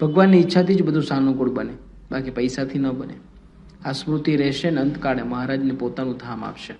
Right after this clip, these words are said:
શ્રીજી મહારાજને હજારો, લાખો, કરોડો વંદન. સેવા કરનાર હરિભક્તો અને સંતોને કરોડો વંદન. સ્વામીશ્રીના આ સીધા સાદા અને સ્નેહાળ વાણી પ્રવાહે સૌના આંખ અંતરને ભીંજવી દીધા.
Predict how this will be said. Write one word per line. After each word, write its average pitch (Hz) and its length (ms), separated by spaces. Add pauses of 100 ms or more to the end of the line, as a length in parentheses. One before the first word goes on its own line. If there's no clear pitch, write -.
(800)
શ્રીજી 147 200
મહારાજને 147 440
હજારો, 131 500
લાખો, 123 380
કરોડો 131 340
વંદન. 123 320 (720)
સેવા 135 340
કરનાર 127 280
હરિભક્તો 127 600
અને 123 160
સંતોને 117 500 (500)
કરોડો 113 320
વંદન. 113 300 (1000)
સ્વામીશ્રીના 139 560
આ 131 120
સીધા 139 400
સાદા 127 340
અને 123 140
સ્નેહાળ 131 420
વાણી 120 280
પ્રવાહે 127 420 (420)
સૌના 143 320
આંખ 147 260
અંતરને 135 360
ભીંજવી 131 340
દીધા. 117 260